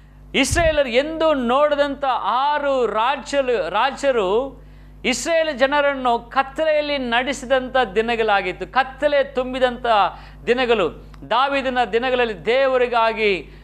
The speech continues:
ವೈರಾಗ್ಯವಾಗಿ ದೇವರನ್ನು ಪೂಜಿಸುವುದಕ್ಕೂ ದೇವರನ್ನು ಆರಾಧಿಸುವುದರಲ್ಲಿಯೂ, ದೇವರಿಗೆ ದೇವಾಲಯವನ್ನು ಕಟ್ಟುವುದು, ಅನೇಕ ಕಾರ್ಯಗಳಲ್ಲಿ ಆ, ಆ ದಾವೀದನು ತನ್ನ ಮಕ್ಕಳು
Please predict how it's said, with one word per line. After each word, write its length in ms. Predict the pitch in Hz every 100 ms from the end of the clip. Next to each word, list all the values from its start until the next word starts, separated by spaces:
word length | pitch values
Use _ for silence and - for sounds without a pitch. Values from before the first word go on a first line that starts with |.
| -
ವೈರಾಗ್ಯವಾಗಿ 1120 | 151 233 269 262 254 226 254 247 220 220 180 - - 151
ದೇವರನ್ನು 580 | 262 277 269 254 247
ಪೂಜಿಸುವುದಕ್ಕೂ 1000 | 233 233 262 269 254 262 240 233 226 220
ದೇವರನ್ನು 640 | 165 170 277 277 262 247 214
ಆರಾಧಿಸುವುದರಲ್ಲಿಯೂ, 1080 | 208 269 277 269 - 254 240 240 233 226 170 - - - 139
ದೇವರಿಗೆ 580 | 247 285 269 254 233 185
ದೇವಾಲಯವನ್ನು 640 | 269 269 269 262 247 233
ಕಟ್ಟುವುದು, 440 | 233 233 262 233
ಅನೇಕ 420 | 196 208 277 294 285
ಕಾರ್ಯಗಳಲ್ಲಿ 1000 | 262 233 247 262 254 254 240 220 226 - - -
ಆ, 420 | 185 190 - 175
ಆ 40 |
ದಾವೀದನು 680 | 180 214 233 262 254 247 247
ತನ್ನ 240 | 240 226
ಮಕ್ಕಳು 760 | 220 220 226 254 233 185 -